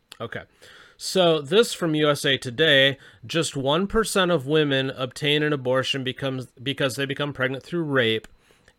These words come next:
and less than one half of one percent do so because of incest. This according to the Guttmacher Institute. Okay. So the argument then would be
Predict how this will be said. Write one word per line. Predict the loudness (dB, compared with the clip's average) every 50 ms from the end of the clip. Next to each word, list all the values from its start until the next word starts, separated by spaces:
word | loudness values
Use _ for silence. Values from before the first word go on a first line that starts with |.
| -8
and | -6 -4 -2 -2
less | -2 -2 0 0 4 4 4 4 2 0 -6
than | -6 -2 0 0 2 2 2 0 0 0 0 -2 -2 -4 -6 -10 _ _ _ _ -12
one | -6 -4 -2 -2 -2 -4
half | -6 0 6 8 8 8 8 4 0 -4
of | -4 -4 -4
one | -6 -6 -6 -8
percent | -8 -8 -8 -8 -6 -6 -4 -4 -6 -8 -12 -18 -12
do | -10 -8 -8 -8
so | -8 -8 -8 -8 -8
because | -10 -10 -10 -10 -10 -8
of | -2 0
incest. | 0 0 0 -2 -4 -4 -2 -2 -2 -2 -4 -6 -10 -12 -12 -14 -18 _ _ _ _ _ _ _ -8
This | -8 -6 -6 -6 -8
according | -8 -8 -6 -6 -4 -4 -4 -6 -8
to | -10 -8 -8 -8 -8 -8
the | -8 -8 -10 -10 -12 -12
Guttmacher | -10 -10 -10 -10 -10 -12 -10 -10 -10 -10 -10 -12 -12 -12 -10
Institute. | -6 -4 -4 -4 -4 -6 -8 -12 -10 -12 -12 -12 -16 -20 _ _ _ _ _ _ _ _ _ _ _ -18 -8 -8
Okay. | -6 -6 -6 -8 -8 -12 _ _ _ _ _ _ _ _ _ _ _ _ -20 _ -20 -20 -20 _ _ _ _ -12
So | -10 -8 -2 2 4 4 6 6 4 4 2 0 -2 -6 _ _ _ _ _ _ _ _ _ _ _ _ _ _ _ _ _ _ _ _ _ _ -20 _ _ _ _ _ -20 -20 -20 -10
the | -6 -6 -4
argument | -2 0 2 2 2 2 2 2 0 0 -2 -2
then | -4 -4 -2 -2 -4
would | -6 -6 -6
be | -10 -14 -14 -14 -16 -18